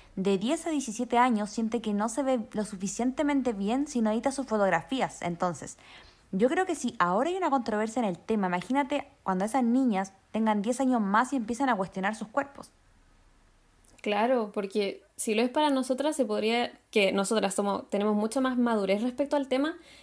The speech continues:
Speaker 2: eh, imagino que puede afectar mucho más a las niñas. Em, en todo caso, también me sumo a tus palabras porque no considero que esté mal.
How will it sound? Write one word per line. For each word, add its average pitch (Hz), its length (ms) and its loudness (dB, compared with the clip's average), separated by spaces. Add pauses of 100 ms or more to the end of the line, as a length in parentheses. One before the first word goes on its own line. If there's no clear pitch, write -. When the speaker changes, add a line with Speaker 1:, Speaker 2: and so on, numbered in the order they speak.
(140)
Speaker 2:
eh, 196 360 4
imagino 269 480 2
que 233 120 0
puede 240 180 2
afectar 240 360 0
mucho 233 240 -2
más 254 160 2
a 277 40 2
las 269 140 2
niñas. 240 500 -2
Em, 185 580 -2
en 202 160 -2
todo 240 240 4
caso, 294 240 0
también 233 280 0
me 240 100 -2
sumo 277 280 0
a 285 60 -2
tus 302 120 -2
palabras 240 420 0
porque 247 340 -2
no 220 160 -2
considero 262 480 -2
que 285 80 -2
esté 311 240 -4
mal. 208 360 0